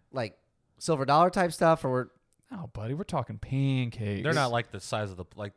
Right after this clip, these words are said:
Speaker 3: the short stack, so it's like, I don't know what
Speaker 1: No,
Speaker 3: I'm
Speaker 1: you're not
Speaker 2: Yeah.
Speaker 1: eating fifteen.
Speaker 3: Yeah.
Speaker 1: Nope.
Speaker 2: Buddy.
Speaker 3: I could. Like, if
Speaker 2: Yeah.
Speaker 3: I had to sit there until, like, twenty-four hours came up,
Speaker 1: Oh, I thought we
Speaker 3: I,
Speaker 1: were
Speaker 3: like,
Speaker 1: talking in
Speaker 3: planned it
Speaker 1: setting.
Speaker 3: out. Like, I would start with, like, six.
Speaker 2: No, give me
Speaker 3: And then I'd wait, and I'd do three on the hour every
Speaker 2: give me
Speaker 3: hour,
Speaker 2: two
Speaker 3: and then I'm
Speaker 2: hours.
Speaker 3: fucking out of there.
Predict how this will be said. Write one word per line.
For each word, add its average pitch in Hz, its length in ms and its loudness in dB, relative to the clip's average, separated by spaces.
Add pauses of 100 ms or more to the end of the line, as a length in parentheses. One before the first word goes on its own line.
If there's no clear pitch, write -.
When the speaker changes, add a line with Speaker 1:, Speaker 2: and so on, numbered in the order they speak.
(140)
Speaker 3:
the 107 100 -12
short 87 260 -8
stack, 92 220 -14
so 107 100 -10
it's 101 120 -10
like, 101 160 -6
I 98 80 -6
don't 78 100 -16
know 69 180 -20
what - 100 -20
Speaker 1:
No, 98 80 -4
Speaker 3:
I'm - 120 -12
Speaker 1:
you're 147 100 -2
not 139 140 4
Speaker 2:
Yeah. 170 60 0
Speaker 1:
eating 113 140 -2
fifteen. 98 360 -6
Speaker 3:
Yeah. 82 60 -16 (640)
Speaker 1:
Nope. 107 220 0
Speaker 2:
Buddy. 104 200 -12 (260)
Speaker 3:
I 135 140 0
could. 95 320 -4 (220)
Like, 123 160 2
if 139 80 -4
Speaker 2:
Yeah. 147 80 2
Speaker 3:
I - 40 2
had 147 80 0
to 123 60 -6
sit - 240 -4
there 127 220 -2
until, 113 560 0 (120)
like, 95 200 -6
twenty-four 113 440 -2
hours 101 300 -2
came 101 240 -6
up, 98 160 2
Speaker 1:
Oh, 202 260 12
I 139 100 4
thought 180 120 4
we 131 60 8
Speaker 3:
I, - 20 10
Speaker 1:
were 143 60 6
Speaker 3:
like, 143 80 8
Speaker 1:
talking 156 100 2
in 135 60 2
Speaker 3:
planned 131 240 4
it 117 40 2
Speaker 1:
setting. 110 280 8
Speaker 3:
out. 104 60 -2
Like, 110 180 -2
I 110 80 2
would 107 160 -2
start 107 340 -2
with, 104 140 -6
like, 92 160 -6
six. - 500 -6
Speaker 2:
No, 143 220 4
give 151 180 0
me 180 80 2
Speaker 3:
And 180 100 2
then 117 120 2
I'd 107 140 2
wait, 110 280 0
and 104 80 -2
I'd 98 120 -2
do 98 100 -4
three 104 340 -6
on 95 100 -6
the 90 140 -8
hour 80 280 -6
every - 120 -14
Speaker 2:
give 170 100 0
me 160 60 4
Speaker 3:
hour, - 60 -2
Speaker 2:
two 160 180 0
Speaker 3:
and - 40 6
then 95 100 2
I'm 95 60 2
Speaker 2:
hours. 95 180 -4
Speaker 3:
fucking 82 280 -12
out 78 140 -14
of 76 60 -16
there. 73 180 -14